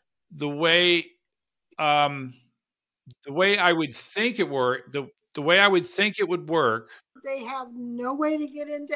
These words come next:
Speaker 2: anything if you lose that mega long key. They tell you to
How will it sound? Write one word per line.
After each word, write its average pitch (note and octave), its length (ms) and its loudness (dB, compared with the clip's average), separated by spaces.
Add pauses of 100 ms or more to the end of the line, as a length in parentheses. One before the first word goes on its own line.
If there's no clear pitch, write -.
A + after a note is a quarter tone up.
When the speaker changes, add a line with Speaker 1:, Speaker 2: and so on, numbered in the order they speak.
Speaker 2:
anything C4 520 -10
if A#3 160 -20
you A3 160 4 (100)
lose B3 540 0
that A3 380 -6 (600)
mega A3+ 380 -4
long G3+ 560 -6 (160)
key. - 460 -6 (480)
They F#3 120 -2
tell A#3 220 -4
you A#3+ 160 4
to G#3+ 80 -4